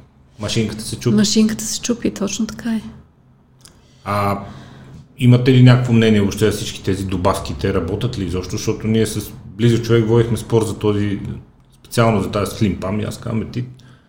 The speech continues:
Speaker 1: как го пиеш това, като не знаеш какво има вътре?“ „А, знам, то отзад пише.“ И казвам: „Какво пише?“
Speaker 2: <laughs>
Speaker 1: Пише ли химичните елементи, агентите, които, молекулите, които са?
Speaker 2: Да.
Speaker 1: „Да, да, да, пише ги.“ Викам: „Ай, на баш, че не ги пише.“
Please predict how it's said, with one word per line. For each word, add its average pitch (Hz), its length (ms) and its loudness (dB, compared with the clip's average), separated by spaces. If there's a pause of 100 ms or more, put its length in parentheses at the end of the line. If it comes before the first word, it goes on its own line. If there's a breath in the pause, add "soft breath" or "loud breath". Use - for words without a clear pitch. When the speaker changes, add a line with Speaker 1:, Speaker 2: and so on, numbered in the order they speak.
(280 soft breath)
Speaker 1:
как 123 140 -10 (100)
го 135 100 -8
пиеш 143 300 -4
това, 135 160 -2
като - 160 -2
не 113 80 2
знаеш 113 240 0
какво - 160 -8
има 101 140 -2
вътре?“ 95 260 -6 (840)
„А, - 140 -12
знам, 110 440 -2
то 107 80 0
отзад 110 300 0
пише.“ - 220 0
И - 140 -8
казвам: 98 300 -2
„Какво - 280 -8
пише?“ 175 380 0
Speaker 2:
<laughs> - 380 -12
Speaker 1:
Пише 101 240 -4
ли 127 280 2
химичните 131 600 4
елементи, 120 760 4 (100)
агентите, 117 480 4
които, 107 280 -2
молекулите, 104 580 4
които 113 140 -2
са? - 60 -6
Speaker 2:
Да. 190 280 0 (200)
Speaker 1:
„Да, 85 100 -4
да, 107 100 4
да, 151 160 2
пише 127 200 0
ги.“ 131 60 2
Викам: 123 340 0
„Ай, 135 120 2
на 139 80 4
баш, 127 140 6
че 95 120 0
не 87 60 -2
ги 82 100 -4
пише.“ - 280 -14